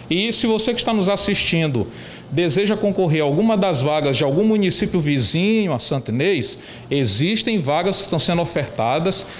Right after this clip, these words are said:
para todos os municípios do território brasileiro. Especificamente para Santa Inês, existem duas vagas para agente censitário municipal, é,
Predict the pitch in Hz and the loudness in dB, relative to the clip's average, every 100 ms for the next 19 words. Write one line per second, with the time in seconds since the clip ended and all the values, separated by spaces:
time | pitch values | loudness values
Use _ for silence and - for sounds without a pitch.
0 | - - 156 151 - - 226 254 214 214 | -16 -4 -2 0 -2 0 2 2 2 2
1 | 226 202 - 202 190 202 190 190 190 175 | 2 2 0 0 0 0 0 0 0 2
2 | 196 190 147 98 - - - - - 269 | 2 2 2 0 -4 -14 -16 -4 -2 0
3 | 262 226 202 208 185 180 - 151 - 135 | 0 0 -2 0 0 0 0 0 0 0
4 | - 151 196 117 - - - - 160 165 | 0 2 2 0 -2 -6 -12 -2 0 0
5 | 190 196 143 127 247 269 151 147 165 214 | 0 0 0 2 2 2 2 0 2 0
6 | 214 170 156 143 190 - 165 - 147 147 | 0 0 2 2 0 2 0 2 2 2
7 | 131 - 117 104 107 165 - - - - | 2 0 -2 0 0 0 -2 -10 -14 -16
8 | - - 127 127 120 107 | -12 -2 0 2 2 0